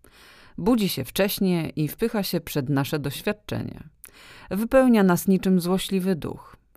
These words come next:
Zanim dojdę do siebie, nie lubię kalk językowych, ale ta świetnie opisuje sytuację, on już tam jest.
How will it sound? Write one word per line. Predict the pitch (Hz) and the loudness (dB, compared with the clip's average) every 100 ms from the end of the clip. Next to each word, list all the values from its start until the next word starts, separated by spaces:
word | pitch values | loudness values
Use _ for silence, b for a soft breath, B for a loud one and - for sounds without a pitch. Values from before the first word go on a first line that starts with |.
| _ | _
Zanim | - 156 156 151 147 | -4 0 2 2 2
dojdę | 151 233 180 | 2 2 -2
do | 127 | -4
siebie, | 143 208 175 - - 196 _ _ | -4 -4 -4 -6 -10 -12 _ _
nie | 247 254 240 | 0 2 4
lubię | 175 123 120 | 2 0 -4
kalk | 120 131 123 | -2 -2 -2
językowych, | 143 127 139 139 127 151 - | -2 -2 -2 -2 -2 -4 -4
ale | 147 143 | -2 -2
ta | 147 | -2
świetnie | 147 - 190 175 143 120 | -4 -4 -2 -2 -2 -4
opisuje | 135 123 131 127 | -6 -8 -8 -6
sytuację, | 143 123 123 123 - 185 226 - b b b b b | -6 -6 -6 -6 -6 -8 -10 -12 b b b b b
on | - 165 | -2 0
już | 143 - | 0 -4
tam | 123 113 | -6 -6
jest. | - - - - | -8 -12 -20 -20